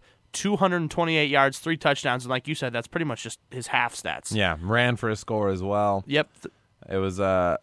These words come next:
Speaker 2: I mean, he just looked so comfortable out there. And especially, <clears throat> he had, he had maybe my favorite quote of the season after. I'll read it here in a sec. But he, a couple different times, he was running the football and seeking out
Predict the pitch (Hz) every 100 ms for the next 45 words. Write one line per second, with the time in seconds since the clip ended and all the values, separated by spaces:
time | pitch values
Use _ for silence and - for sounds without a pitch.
0 | _ 110 127 123 143 143 165 143 165 170
1 | - - 151 147 - 117 113 - 101 87
2 | 80 80 - 78 82 - _ _ _ _
3 | - 113 117 143 139 147 127 - - _
4 | - 285 214 131 127 117 101 - 135 160
5 | 139 117 147 143 104 95 120 120 101 -
6 | 110 107 - 104 90 87 87 - 104 92
7 | 90 80 92 90 87 82 80 85 92 90
8 | 85 95 90 85 104 98 107 131 110 _
9 | _ - 123 - 170 226 190 180 165 170
10 | 185 156 143 117 123 147 131 - 139 127
11 | 113 107 - _ _ _ _ _ - 117
12 | 113 110 - - - - - - 175 147
13 | 147 135 - - 127 120 - -